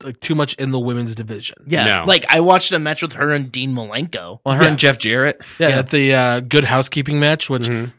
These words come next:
Speaker 1: Jarrett got paid, like, a few hundred thousand for to come and drop the belt.
Speaker 2: Damn.
Speaker 4: Yeah.
Speaker 1: But they, he put her over.
Speaker 3: Mm-hmm.
Speaker 1: Um,
Speaker 3: Yeah, he, and he only said, like, it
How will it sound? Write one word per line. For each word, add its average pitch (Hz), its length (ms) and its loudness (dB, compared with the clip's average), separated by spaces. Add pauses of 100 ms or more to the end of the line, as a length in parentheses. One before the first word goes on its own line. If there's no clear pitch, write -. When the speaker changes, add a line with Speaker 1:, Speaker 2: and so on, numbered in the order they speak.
Speaker 1:
Jarrett 127 280 -2
got 127 180 -2
paid, 127 240 -4
like, 127 160 -4
a 117 60 -6
few 135 240 -4
hundred 123 200 -4
thousand 120 380 -4
for 139 260 -2
to 131 120 -4
come 127 160 -6
and 117 100 -6
drop 120 260 -6
the - 60 -18
belt. 123 320 -8 (560)
Speaker 2:
Damn. 127 300 -2
Speaker 4:
Yeah. 117 100 -4 (320)
Speaker 1:
But 123 480 -2
they, 120 480 -4 (560)
he 117 120 -10
put 139 200 -4
her 147 100 2
over. 220 280 2 (120)
Speaker 3:
Mm-hmm. 135 260 -4 (320)
Speaker 1:
Um, 135 160 4
Speaker 3:
Yeah, 123 200 2
he, 160 220 -2
and 147 100 4
he 180 140 6
only 170 140 2
said, 127 200 2
like, 113 240 0 (240)
it 127 140 -8